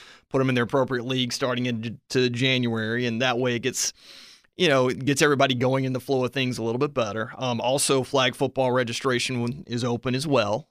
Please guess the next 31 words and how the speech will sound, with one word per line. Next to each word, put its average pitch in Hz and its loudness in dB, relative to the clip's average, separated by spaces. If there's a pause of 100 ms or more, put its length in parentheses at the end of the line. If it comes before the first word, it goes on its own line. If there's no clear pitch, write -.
and 110 -8
of 104 -12
course, 104 -10
we, 110 -6 (260)
Todd 131 4
was 120 0
talking 127 4
about 120 4
that, 123 4
and 147 -2
of 113 -2
course, 120 0
that 117 2
will 117 0
be 120 -2
going. 123 0 (1080)
And 139 0
really, 165 4
everything 151 2
is 120 0
like, 123 0
you 139 -2
know, 120 2
I, 120 0 (140)
I 120 -2
encourage 160 0
people 151 0
to - -8
come 139 2
in. 127 -2
Um, 110 -4